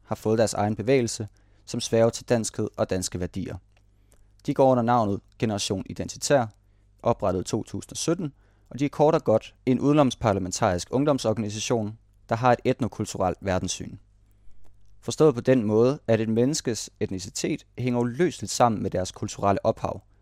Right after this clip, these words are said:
og dette menneske kan ikke teste eller føle sig til at blive dansk.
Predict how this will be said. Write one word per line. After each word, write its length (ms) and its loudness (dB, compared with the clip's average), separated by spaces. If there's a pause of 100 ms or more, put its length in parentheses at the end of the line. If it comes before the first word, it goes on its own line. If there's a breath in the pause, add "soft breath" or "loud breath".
(320)
og 120 -4
dette 160 4
menneske 360 0
kan 160 0
ikke 120 2
teste 520 -2
eller 160 0
føle 380 2
sig 140 -6
til 300 -4
at 80 -12
blive 120 -10
dansk. 460 -8